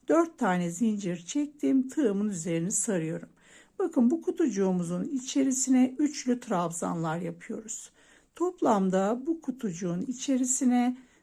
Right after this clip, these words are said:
dört tane trabzan çalışıyoruz arkadaşlar. Bu başta çektiğimiz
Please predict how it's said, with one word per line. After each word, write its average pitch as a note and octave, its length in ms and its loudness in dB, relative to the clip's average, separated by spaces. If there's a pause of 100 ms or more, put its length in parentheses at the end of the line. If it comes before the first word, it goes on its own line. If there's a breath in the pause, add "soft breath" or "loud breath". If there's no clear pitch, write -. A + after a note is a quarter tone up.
(140)
dört F#4 340 4
tane G3 560 2 (120)
trabzan F3 540 -2
çalışıyoruz E3+ 600 -4
arkadaşlar. F3 880 -8 (580 soft breath)
Bu E4+ 160 0
başta D#4+ 420 2
çektiğimiz G#3+ 1120 0